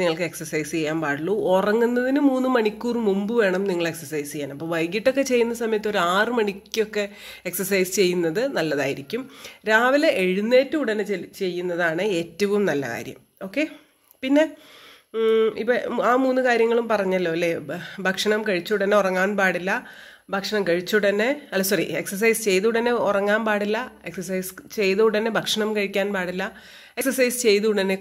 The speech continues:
കുളിക്കുകയും അരുത്. ഓക്കെ, ഇനി ഇന്ന്, ഇന്ന് പറയാൻ പോകുന്നത്, ഈ ഒരു എക്സർസൈസ് നമ്മൾ എപ്പോഴും ചെയ്യുന്നതാണ്, വളരെ ഈസിയാണ്. എല്ലാ എക്സർസൈസസും ചെയ്യേണ്ടത് തേർട്ടി ടൈംസ് ആണ് കേട്ടോ, മുപ്പത് തവണയാണ് ചെയ്യേണ്ടത് എല്ലാ എക്സർസൈസസും. സ്റ്റെപ്പിംഗ് ഇതിൻ്റെ കൂടെ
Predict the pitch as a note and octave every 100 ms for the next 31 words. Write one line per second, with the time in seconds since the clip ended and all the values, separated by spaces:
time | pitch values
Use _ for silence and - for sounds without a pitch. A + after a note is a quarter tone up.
0 | G3 G3 E3+ F#3 E3 E3 G3+ G3+ D3+ -
1 | - _ _ _ _ - G#3+ C#4+ C#4+ -
2 | - - C#4 A3 G3 C4 C4+ - C4 C#4+
3 | A#3 A3 A#3 A3 G#3 G#3 G#3 B3 A3 C4+
4 | C4 B3 A3+ C4 B3+ D4 A#3+ A3 G3 G#3+
5 | A3+ A3+ G#3+ G3+ G3+ G#3 G3 G3+ C4 -
6 | F#3+ F#3+ G#3+ G3 A#3 G#3+ G3+ - G#3+ A3
7 | A#3 B3 A#3 G#3 G#3+ G#3 G3+ A#3 B3+ A#3+
8 | G3+ G3+ G3+ G#3 A#3 - G#3 G3+ A#3+ A#3
9 | G3 G3 F#3+ G3 F3+ E3+ F3 E3 F3+ -
10 | A3+ A#3+ G#3+ F#3+ G#3+ G#3 G3 G#3 G3+ F3
11 | E3+ F3+ G3 F3+ F3+ E3 E3+ F3+ F3+ A#3+
12 | A#3+ - - - - - - C4+ C4+ E4
13 | D#4+ A#3+ A3+ A#3 G#3+ G#3